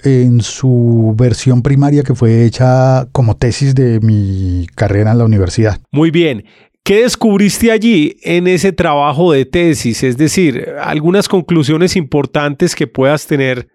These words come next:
Speaker 2: sobre el rock colombiano. No sé si quieres como identificar unos momentos o unos grupos o un sonido o una actitud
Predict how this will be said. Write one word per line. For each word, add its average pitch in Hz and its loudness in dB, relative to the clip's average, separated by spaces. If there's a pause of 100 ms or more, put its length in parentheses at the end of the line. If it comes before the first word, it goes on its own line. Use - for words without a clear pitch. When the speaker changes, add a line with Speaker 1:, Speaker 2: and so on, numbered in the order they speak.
(220)
Speaker 2:
sobre 170 0
el 147 0
rock 143 -4
colombiano. 143 0
No 135 0
sé 165 -2
si 160 -4
quieres 165 -2
como 120 0 (260)
identificar 143 -2
unos 156 2
momentos 147 0
o - 2
unos 120 0
grupos 147 0
o 123 0
un 113 -4
sonido 156 0 (340)
o 131 0 (220)
una 151 -2
actitud 170 -2